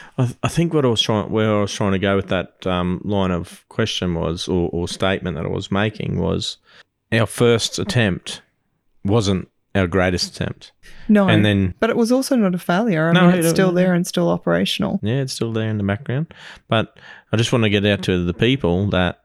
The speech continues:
Speaker 1: hey, y-, you can have a go, and it might not be a roaring success you think it was, but just don't give up.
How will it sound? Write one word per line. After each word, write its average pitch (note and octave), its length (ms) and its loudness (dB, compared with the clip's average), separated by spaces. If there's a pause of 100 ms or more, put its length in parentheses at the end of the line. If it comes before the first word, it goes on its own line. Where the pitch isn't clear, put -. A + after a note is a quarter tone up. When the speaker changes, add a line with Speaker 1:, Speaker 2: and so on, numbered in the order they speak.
(120)
Speaker 1:
hey, G#2 420 0 (320)
y-, B1 140 -6 (240)
you G2 160 -4
can G2 120 0
have A2+ 180 0
a A#2+ 60 2
go, A2+ 280 2
and G2 140 2
it - 220 -4
might A2 220 2
not A2 180 -2
be G2+ 180 4
a F#2+ 80 2
roaring G#2+ 360 2
success - 460 -2
you - 60 0
think A#2+ 260 0
it G#2 80 -2
was, F#2+ 220 0
but F#2+ 160 -2
just G#2 180 -2
don't G#2 180 2
give F2+ 200 0
up. - 380 -2